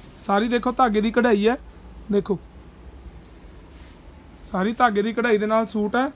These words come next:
ਔਰ range ਮਿਲੂਗੀ ਜੀ ਇਹਦੀ ਬਹੁਤ ਹੀ nominal range ਦੇ ਵਿੱਚ ਸੂਟ ਹੈ। range ਆਊਗੀ ਸਿਰਫ ਔਰ ਸਿਰਫ ਅੱਠ ਸੌ,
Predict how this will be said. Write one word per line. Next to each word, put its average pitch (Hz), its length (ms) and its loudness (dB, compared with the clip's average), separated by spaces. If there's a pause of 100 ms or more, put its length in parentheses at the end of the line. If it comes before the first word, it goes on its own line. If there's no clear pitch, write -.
(400)
ਔਰ 208 140 0
range 214 260 2
ਮਿਲੂਗੀ 240 360 0
ਜੀ 262 80 0
ਇਹਦੀ 262 200 2
ਬਹੁਤ 226 340 0
ਹੀ 269 60 0
nominal 233 480 2
range 233 260 0
ਦੇ 240 80 2
ਵਿੱਚ 240 180 -4
ਸੂਟ 220 260 -2
ਹੈ। 262 120 2
range 226 340 -2
ਆਊਗੀ 233 240 0
ਸਿਰਫ 254 260 0
ਔਰ 262 100 2
ਸਿਰਫ 254 260 -2 (140)
ਅੱਠ 214 80 0
ਸੌ, 208 240 2